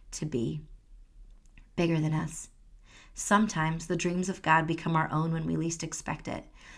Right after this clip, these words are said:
We may be discontent or living a life we love, and all the while, the Lord is preparing our hearts for even greater things than we can imagine. We may not sense it, but He is setting the stage for something glorious, wondrous, and perhaps even downright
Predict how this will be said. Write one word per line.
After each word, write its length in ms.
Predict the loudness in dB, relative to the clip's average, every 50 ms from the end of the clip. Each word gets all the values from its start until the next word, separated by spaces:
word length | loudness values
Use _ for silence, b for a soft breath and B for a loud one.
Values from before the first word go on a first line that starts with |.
| B B 4
We 80 | 6 8
may 200 | 8 8 8 6
be 120 | 6 4
discontent 720 | 2 2 2 0 0 0 0 0 2 2 2 2 2 2
or 80 | 0 2
living 320 | 4 4 4 6 4 4
a 60 | 4
life 360 | 4 4 4 4 4 2 0 0
we 80 | 0
love, 300 | 2 4 2 2 2 0 0
and 140 | 0 0 4
all 800 | 4 6 6 8 8 8 6 6 6 4 4 2 2 0 0
the 120 | 0 0 2
while, 520 | 2 4 4 4 4 4 4 2 0 -2 B B B B B
the 100 | 4 4
Lord 300 | 6 8 6 6 6 4
is 100 | 2 0
preparing 440 | -2 -4 -4 0 2 2 4 4 2
our 60 | 2 0
hearts 260 | -2 -4 -4 -4 -4
for 80 | -2 -2
even 240 | 0 0 0 0
greater 340 | 2 2 4 4 4 4 2
things 320 | 2 0 -2 -2 -2 -4 -2
than 120 | -2 0
we 100 | 0 0
can 160 | -2 -2 -2
imagine. 520 | -2 0 0 -2 -2 -4 -6 -6 -6 -8 -10 B B B B B B B B
We 140 | 6 8 10
may 180 | 10 10 8 6
not 180 | 4 2 2
sense 300 | 2 0 0 0 0 0
it, 200 | -2 -4 -6 -6 -8
but 80 | -8
He 240 | -8 -2 0 2 2
is 160 | 2 2 -2 B B B B
setting 400 | -8 -2 0 2 2 4 4 4
the 80 | 2 2
stage 340 | 0 -2 -2 -2 -2 -2 -2
for 120 | -4 -4
something 400 | -2 0 -2 -2 -2 -2 -2 -2
glorious, 680 | 0 2 2 2 2 0 -2 -6 -8 -8 -10 -12 -12 b b b b b b
wondrous, 760 | -2 0 2 4 4 4 2 0 -2 -4 -4 -4 -6 -6 -6 -4
and 140 | -4 -2 0
perhaps 500 | 0 2 2 2 2 2 0 -6 -8 -6
even 300 | -4 -2 -2 0 -2 0
downright 680 | 0 2 2 2 2 2 0 0 0 0 0 -2 -4